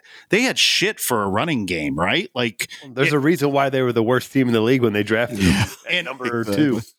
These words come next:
Speaker 1: And a young quarterback, a, a good, a good, smart, strong running back can be his best friend for that first year or so to, to take some of the pressure off of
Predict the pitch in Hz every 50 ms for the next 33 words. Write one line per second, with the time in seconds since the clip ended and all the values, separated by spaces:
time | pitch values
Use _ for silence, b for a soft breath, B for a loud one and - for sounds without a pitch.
0 | _ _ - 160 165 147 139 131 131 165 190 226 254 214 - - 190 202 220 214
1 | 185 127 95 120 110 104 104 110 - - - - _ _ _ - 135 123 113 110
2 | - - 139 120 98 - - 143 165 196 185 170 151 - _ - 131 123 110 92
3 | 92 - 135 160 190 196 180 151 - - - - - 156 156 160 160 160 - -
4 | - - - - 147 151 151 151 147 147 147 147 147 147 135 - _ _ - 110
5 | 123 147 151 156 147 127 107 101 107 104 101 101 - - - 123 104 95 101 117
6 | 120 123 110 95 120 120 101 95 101 113 110 104 - - - - 123 123 120 117
7 | 110 98 - - - 101 98 98 98 101 - - 113 107 107 101 - - - 101
8 | 104 104 104 101 98 95 - - 104 90 85 85 82 - - 101 95 87 - -
9 | 95 - - 110 104 - - - 113 101 101 87 92 - - 110 101 98 - -
10 | 98 95 - - 104 98 98 - - 113 104 95 90